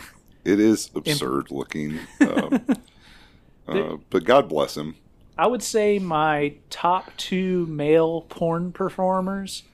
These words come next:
Speaker 2: of the era are, uh, Jamie Gillis and
Speaker 1: Okay.
Speaker 2: John Holmes.
Speaker 1: Okay, I
Speaker 2: And
Speaker 1: haven't
Speaker 2: we haven't talked about Jamie Gillis on
Speaker 1: No.
Speaker 2: here either.
Speaker 1: I like, um, I like John Leslie so
Speaker 2: John
Speaker 1: far.
Speaker 2: Leslie is really
Speaker 1: I
Speaker 2: good.
Speaker 1: feel like
Speaker 2: He'd
Speaker 1: he can
Speaker 2: probably
Speaker 1: actually
Speaker 2: be
Speaker 1: act.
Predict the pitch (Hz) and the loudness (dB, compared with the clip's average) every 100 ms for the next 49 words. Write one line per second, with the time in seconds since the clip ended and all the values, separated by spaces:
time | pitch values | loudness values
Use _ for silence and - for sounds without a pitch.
0 | _ _ - 160 160 170 170 180 185 185 | _ _ -2 -2 0 -2 0 0 2 0
1 | 185 - - 135 139 139 135 - - _ | -4 -10 -2 2 4 4 2 -2 -18 _
2 | _ _ _ _ 147 131 131 127 127 151 | _ _ _ _ -4 0 0 -2 -2 0
3 | 170 185 151 156 160 160 - - - 151 | 2 0 2 4 6 4 2 -10 -10 -8
4 | - 135 139 139 131 143 131 123 123 - | -2 0 2 -2 -6 -8 -6 -8 -10 -14
5 | - _ - - - 71 71 87 127 131 | -18 _ -10 -8 -6 -6 -4 0 0 0
6 | 147 185 180 170 - 175 170 156 156 151 | 2 4 2 0 2 2 2 0 2 2
7 | 143 151 151 139 139 135 127 139 - 135 | -2 -6 -4 2 2 2 -2 -2 -2 -4
8 | 131 135 131 127 127 _ _ - 85 110 | -4 -4 -6 -8 -12 _ _ -2 0 0
9 | - - 90 80 78 76 - - - _ | -2 0 2 2 -2 -8 -12 -18 -20 _
10 | 80 123 139 127 95 73 78 76 69 - | -2 -2 0 0 0 0 -2 -2 -8 -6
11 | 71 71 190 240 220 202 175 156 131 139 | -4 0 2 4 4 2 2 0 0 0
12 | 135 127 135 127 175 220 - 185 160 147 | 0 0 2 2 2 0 4 4 4 2
13 | 113 80 - 73 80 - - | 2 2 0 0 0 -2 -16